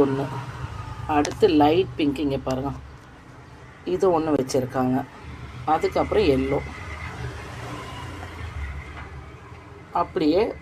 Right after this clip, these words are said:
டார்க் பிங்க், இந்த மாதிரி இதுல நாலு கலர் வச்சு நமக்கு சேல் பண்ணியிருக்காங்க.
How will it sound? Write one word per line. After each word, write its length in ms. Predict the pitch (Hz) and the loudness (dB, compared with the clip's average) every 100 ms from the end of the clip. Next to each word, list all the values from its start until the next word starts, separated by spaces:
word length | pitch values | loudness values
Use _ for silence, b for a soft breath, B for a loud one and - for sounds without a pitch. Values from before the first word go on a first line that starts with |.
| - 180 160 | -14 0 4
டார்க் 360 | 139 135 135 - | 6 6 0 -4
பிங்க், 280 | 131 143 - - - - - - - - - - - - - - - - - - - - - - - - - - - - 143 | -4 -4 -8 -10 -12 -14 -14 -14 -16 -16 -16 -14 -16 -14 -14 -14 -14 -12 -10 -8 -8 -8 -10 -8 -8 -6 -6 -6 -10 -10 -2
இந்த 140 | 175 170 | 0 4
மாதிரி 160 | 165 220 175 | 8 8 8
இதுல 180 | 165 196 175 | 8 6 6
நாலு 300 | 151 165 170 - | 8 8 6 4
கலர் 200 | 160 190 151 | 4 6 4
வச்சு 240 | 139 226 | 2 2
நமக்கு 260 | 160 151 156 | 2 0 2
சேல் 260 | 156 139 135 | 2 2 2
பண்ணியிருக்காங்க. 600 | 135 135 127 - 131 127 | 0 0 -2 -2 -2 0